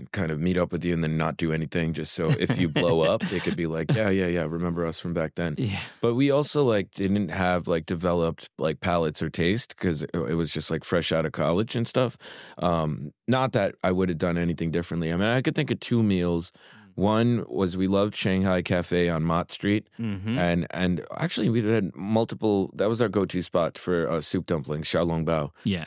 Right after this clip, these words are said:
Speaker 1: And, um, we'd always say it's like a humbling food. It would, it would, it would level the playing field to see, like, this A and R kind of, like,
Speaker 2: Sucking on an X L B.
Speaker 1: Yeah,
Speaker 2: Yeah, definitely.
Speaker 1: exactly.
Speaker 2: Yeah,
Speaker 1: And
Speaker 2: yeah.
Speaker 1: so that, and, like, I feel like I went to,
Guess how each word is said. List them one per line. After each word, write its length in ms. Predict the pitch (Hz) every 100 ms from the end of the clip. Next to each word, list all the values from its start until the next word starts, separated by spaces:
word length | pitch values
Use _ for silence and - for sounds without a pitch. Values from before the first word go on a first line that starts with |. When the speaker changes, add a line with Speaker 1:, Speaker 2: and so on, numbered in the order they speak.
| -
Speaker 1:
And, 300 | 80 85 85
um, 460 | 82 80 80 76 -
we'd 220 | 98 95
always 200 | 98 92
say 200 | - 90
it's 160 | 82 87
like 100 | 82
a 60 |
humbling 480 | 80 98 98 90 82
food. 340 | - 90 80
It 40 | 73
would, 180 | 80 -
it 80 | 92
would, 240 | 87 -
it 100 | 90
would 240 | 85 82 65
level 440 | - 101 101 113
the 100 | 127
playing 380 | 101 95 95 98
field 380 | - 85 78 78
to 140 | - 87
see, 360 | - 87 80
like, 220 | 80 80
this 220 | - 80 -
A 220 | 90 82
and 100 | 82
R 220 | 85 82
kind 300 | 76 82 80
of, 80 | 76
like, 240 | 78 78 - - _
Speaker 2:
Sucking 840 | - - - - - - 196 196
on 60 |
an 160 | 151 139
X 200 | 131 -
L 140 | 135
B. 340 | 120 127 131 139
Speaker 1:
Yeah, 100 | 151
Speaker 2:
Yeah, 320 | 160 113 113
definitely. 140 | 110 127
Speaker 1:
exactly. 600 | 139 165 156 107 98 82
Speaker 2:
Yeah, 140 | 113 104
Speaker 1:
And 100 | 95
Speaker 2:
yeah. 40 |
Speaker 1:
so 260 | 110 98 90 - - -
that, 320 | 113 117 139 -
and, 160 | 143
like, 220 | 139 135
I 80 | 135
feel 220 | 127 220
like 180 | 190 -
I 60 | 101
went 200 | 90 -
to, 120 | 80